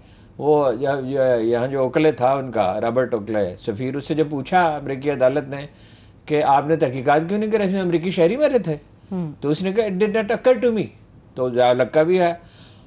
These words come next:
Speaker 1: और, अ, बेनज़ीर के बारे में शुबह है, लेकिन ज़्यादा इम्कान ये कि दहशतगर्द ने कत्ल किया, लेकिन उनको किसी ने इस्तेमाल किया। बेनज़ीर का क्या उनसे के साथ मसला था, अ, अलकायदा के साथ या दू-, दूसरे जो टेररिस्ट थे, तो वो बेनज़ीर को कत्ल करने से उन्हें क्या फ़ायदा हो सकता है, उस पर भी शुबह है।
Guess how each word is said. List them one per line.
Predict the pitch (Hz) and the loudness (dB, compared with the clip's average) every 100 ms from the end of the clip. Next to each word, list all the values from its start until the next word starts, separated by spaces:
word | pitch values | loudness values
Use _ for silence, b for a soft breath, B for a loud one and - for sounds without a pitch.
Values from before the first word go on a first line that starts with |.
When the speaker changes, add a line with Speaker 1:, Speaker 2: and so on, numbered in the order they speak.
| - | -10
Speaker 1:
और, | - 139 156 160 | 0 4 6 6
अ, | 151 135 127 | 4 4 4
बेनज़ीर | 135 175 196 220 | 2 2 0 2
के | 233 | 4
बारे | 233 233 | 4 4
में | 233 | 2
शुबह | 220 226 | 2 2
है, | 226 | 2
लेकिन | 220 208 | 2 0
ज़्यादा | 196 208 202 | 2 4 4
इम्कान | 190 165 160 156 | 0 2 0 0
ये | 151 | -2
कि | 120 | -2
दहशतगर्द | 113 104 127 107 107 107 | -2 -2 -2 -2 -2 -2
ने | 120 | -4
कत्ल | 120 127 | -4 -2
किया, | 160 | 0
लेकिन | 254 254 240 | 2 2 2
उनको | 233 226 | 0 -2
किसी | 185 185 | -2 -4
ने | 220 | -6
इस्तेमाल | 160 139 120 151 | -6 -4 0 2
किया। | 175 | 2
बेनज़ीर | 254 220 208 180 226 | 2 2 0 -4 -4
का | 262 269 B B B - | -4 -6 B B B -4
क्या | 190 226 214 185 | 2 4 6 4
उनसे | 165 156 139 147 | 2 0 0 -2
के | 117 120 | 2 0
साथ | 107 113 104 101 | 2 0 0 -2
मसला | 104 104 101 | -6 -4 -4
था, | - 90 78 - - - | -4 -8 -8 -16 -20 -20
अ, | - 101 87 82 - b b b b - | -18 -14 -14 -14 -16 b b b b -6
अलकायदा | 110 110 113 117 117 | -4 -2 2 2 2
के | 110 | 0
साथ | 113 110 104 98 | 0 2 2 2
या | 101 | -2
दू-, | 98 101 | -2 -4
दूसरे | 92 104 107 104 | -4 -6 -6 -4
जो | 107 | -4
टेररिस्ट | 98 101 95 101 - | -4 -4 -4 -8 -8
थे, | 95 90 b b b b - | -10 -10 b b b b -10
तो | 117 | -6
वो | 120 165 165 | 0 2 2
बेनज़ीर | 139 143 151 147 160 | 2 0 2 2 2
को | 160 | 2
कत्ल | 160 151 | -2 -2
करने | 156 160 160 | -2 0 -2
से | |
उन्हें | 156 196 | -2 -2
क्या | 226 | -2
फ़ायदा | 208 185 139 | -2 -2 0
हो | 113 | -2
सकता | 110 85 - | -4 -8 -6
है, | 95 | -6
उस | |
पर | 104 | -4
भी | 165 208 | -4 -4
शुबह | 196 180 175 | -4 -2 0
है। | 143 | -2